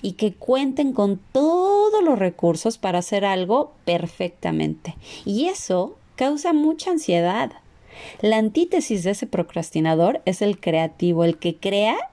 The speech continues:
con lo que sea que tenga a la mano, sin importar las condiciones. Y a veces crean cosas increíbles y maravillosas. Los especialistas en este tema recomiendan que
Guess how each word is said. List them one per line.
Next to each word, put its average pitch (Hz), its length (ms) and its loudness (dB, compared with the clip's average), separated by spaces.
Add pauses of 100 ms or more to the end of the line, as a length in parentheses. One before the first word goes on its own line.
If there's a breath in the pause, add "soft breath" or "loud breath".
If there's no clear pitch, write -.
(220)
con 185 180 2
lo 175 160 0
que 170 160 -2
sea 214 380 -2
que 180 140 -2
tenga 180 260 -2
a - 20 2
la 170 120 2
mano, 170 420 0
sin 185 360 -4 (200)
importar 202 720 2
las 294 220 0
condiciones. 185 760 -2 (300 loud breath)
Y 220 80 0
a 220 100 0
veces 311 380 -4
crean 294 300 -2
cosas 311 420 -4
increíbles 202 880 0
y 220 60 -2
maravillosas. 175 1200 0 (1500 loud breath)
Los 202 240 2
especialistas 214 880 -2
en 185 100 0
este 180 300 -2
tema 165 540 0 (960 loud breath)
recomiendan 180 1040 0
que 156 400 -4